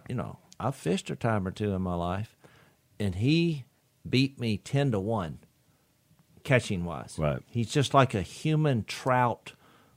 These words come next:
Speaker 1: I think the name of his lure is Trout Magnet.
Speaker 2: Right.
Speaker 1: He's just a trout magnet. They just, they come at him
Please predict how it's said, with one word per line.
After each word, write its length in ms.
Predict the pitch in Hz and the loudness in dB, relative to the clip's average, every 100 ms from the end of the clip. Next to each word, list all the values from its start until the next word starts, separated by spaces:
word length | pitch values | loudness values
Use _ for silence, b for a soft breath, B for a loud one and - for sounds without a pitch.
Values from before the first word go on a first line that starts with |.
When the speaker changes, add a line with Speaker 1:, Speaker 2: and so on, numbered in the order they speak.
| - | -6
Speaker 1:
I 60 | |
think 200 | - 170 | -2 0
the 80 | 117 | 0
name 220 | 90 104 | 0 2
of 40 | 95 | 0
his 140 | 80 | -2
lure 200 | 92 104 82 | 0 0 0
is 60 | |
Trout 300 | - 101 - | -2 -2 -2
Magnet. 380 | 82 90 95 - - | -4 -6 -6 -12 -10
Speaker 2:
Right. 220 | 82 73 | -4 -2
Speaker 1:
He's 160 | 87 107 | -2 -4
just 200 | 139 - | -4 -4
a 60 | 113 | -6
trout 360 | - 156 135 | 2 4 4
magnet. 360 | 104 131 151 85 | 2 0 0 -4
They 140 | - 113 | -2 -2
just, 300 | 120 113 - - | -2 -6 -8 -8
they 100 | 95 | -4
come 260 | - 196 | 2 4
at 160 | 120 82 | 4 0
him 140 | 69 | -8